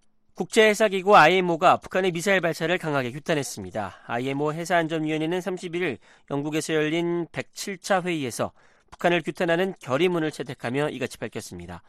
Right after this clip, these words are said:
결의문은 북한의 미사일 발사가 유엔 안전보장이사회 결의 위반이며 미사일 발사 시에 적절한 사전 통보를 하지 않아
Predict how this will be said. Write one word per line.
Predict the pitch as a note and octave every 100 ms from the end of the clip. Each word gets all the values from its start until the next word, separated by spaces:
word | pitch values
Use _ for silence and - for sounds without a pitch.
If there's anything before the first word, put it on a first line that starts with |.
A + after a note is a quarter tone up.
| _ _ _ _ -
결의문은 | D#3+ E3+ E3 F#3+ B2
북한의 | - F#3+ F#3+
미사일 | D#3+ D#3+ G3+
발사가 | F3+ E3 - D3+ B2 F#2+ -
유엔 | C#3+ D#3+
안전보장이사회 | D3 A2 B2+ F3+ E3 E3 E3+ D#3 D3+ D#3 D#3+
결의 | D3+ C#3 C#3+
위반이며 | B2+ D3+ E3+ B2 B2+ G#2+ - - _ _
미사일 | D3+ C#3+ F3
발사 | E3 D3+ - D#3+
시에 | - C3+ F#2
적절한 | - - D#3 D#3 E3
사전 | - - G#3+ G#3
통보를 | G#3+ G3 F#3 E3+ D#3+
하지 | C#3+ C3+
않아 | B2 D#3